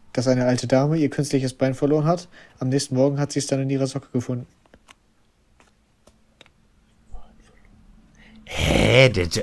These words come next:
Speaker 2: ist das ein Joke? Der ergibt doch nicht mal Sinn. <laughs> Äh.
Speaker 1: Doch, ich erkläre dir gleich den Kontext, dann macht's Sinn.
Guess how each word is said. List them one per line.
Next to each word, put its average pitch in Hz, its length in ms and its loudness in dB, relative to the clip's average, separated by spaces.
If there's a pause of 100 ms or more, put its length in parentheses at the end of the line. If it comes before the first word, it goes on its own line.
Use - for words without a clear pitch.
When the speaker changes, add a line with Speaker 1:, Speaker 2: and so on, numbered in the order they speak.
Speaker 2:
ist - 180 -10
das 92 140 -6
ein 92 100 -4
Joke? - 260 0
Der 120 100 4
ergibt 92 200 -2
doch 113 60 4
nicht 92 140 0
mal 85 120 0
Sinn. 98 360 -4
<laughs> - 40 -14 (4000)
Äh. 76 420 -4
Speaker 1:
Doch, 143 220 2
ich 156 180 0
erkläre 160 320 6
dir 156 80 6
gleich 151 160 4
den 151 100 2
Kontext, 139 560 -2
dann 127 140 -4
macht's 127 220 -8
Sinn. 120 220 -6